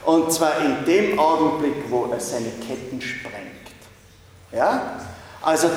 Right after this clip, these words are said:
das ist der, das ist der Punkt. Damit ist dieser Prometheus wirklich zum Lichtbringer geworden, äh, wenn er, äh, wenn er diese, äh, Ketten sprengt. Und,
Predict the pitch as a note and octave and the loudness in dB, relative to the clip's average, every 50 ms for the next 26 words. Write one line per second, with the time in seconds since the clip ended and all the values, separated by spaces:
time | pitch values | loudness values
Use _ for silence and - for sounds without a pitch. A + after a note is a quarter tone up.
0 | E3+ F3 E3+ G3 A3+ A3+ - - G#3 F#3+ F#3+ - - - E3+ D#3+ D#3 D3+ C#3+ C#3+ | 4 4 4 4 4 4 2 2 2 0 0 0 0 2 4 6 6 6 6 6
1 | - D3 - - D#3 F3+ G3+ - F#3+ F#3+ F#3 - - F3+ D#3 C3 A#2 - E3 E3 | 4 4 2 2 4 4 4 4 2 0 -2 -2 0 0 0 2 2 0 2 2
2 | D3+ - - - - D3+ D#3 F#3 G#3+ G#3 F#3+ F3 - E3+ D#3+ - - - D#3 D#3 | 2 2 0 0 2 2 4 4 4 4 4 2 2 2 0 0 0 0 0 0
3 | - - D3+ C3 - - - C3 C3+ B2 B2 B2 C#3+ E3+ G3 - - - E3+ D#3 | 2 2 0 0 -2 -2 -2 -2 0 2 4 4 4 4 4 4 2 2 4 4
4 | D3+ D3 - - C3+ C#3+ E3+ F#3 - - F3 E3+ F3 E3+ - - C#3 C#3 B2+ B2 | 4 4 2 2 2 2 2 2 2 0 0 -2 -2 -2 -4 -2 0 0 0 2
5 | A#2+ C3 - - - - - - - - B2+ C3 D3 D#3 E3+ E3+ E3 - - C#3 | 2 0 0 -2 -2 -6 -10 -12 -14 -8 -4 -2 0 0 0 0 -2 -2 -2 -4
6 | B2 - - G#2 A2+ B2+ D3 E3+ - - F3 E3+ E3 E3+ - - - - - - | -4 -4 -2 0 2 4 4 4 2 0 -2 -2 -4 -4 -6 -10 -12 -14 -16 -14
7 | - - C3+ C#3+ C#3 C3+ C3+ C3 C3+ C3 - - - C3 C#3 C#3+ D#3+ - - - | -4 2 4 4 6 6 6 6 6 4 4 2 0 0 2 2 2 2 2 2
8 | B2 B2+ B2 B2 B2+ C3 C3 C3 C3+ C3 - - - - - A#2+ B2+ B2 A#2+ A#2+ | 4 4 4 6 4 4 2 0 -2 -4 -6 -8 -6 -2 0 2 4 4 4 2
9 | A#2+ A#2+ - - B2+ B2+ C#3+ - - - A#2+ B2+ B2+ B2+ B2+ B2+ B2+ B2+ C3+ C3 | 2 0 -2 0 0 0 2 0 0 -2 0 2 4 4 4 2 2 0 0 0
10 | C3 C3 C3+ B2 A#2 - A#2+ - - A#2+ A2+ G#2+ F#2+ G2 - - - - - B2 | 0 2 2 2 2 2 0 -2 -2 -2 -2 -2 -4 -6 -8 -12 -12 -8 -6 -6
11 | B2 B2 B2 B2+ C3+ C3+ B2 B2+ B2 B2+ B2+ - - - - - - - - - | -6 -6 -6 -2 0 0 0 0 -2 -6 -8 -10 -12 -16 -18 -14 -10 -8 -6 -6
12 | - - - C#3 B2 - D3 A#2+ A2+ A2+ A2+ - - - A#2 - - - - C#3+ | -6 -6 -8 -8 -6 -6 -4 -4 -4 -4 -4 -6 -8 -8 -10 -10 -8 -2 0 2
13 | C#3+ C#3 C#3 C#3 C#3 | 4 4 4 2 0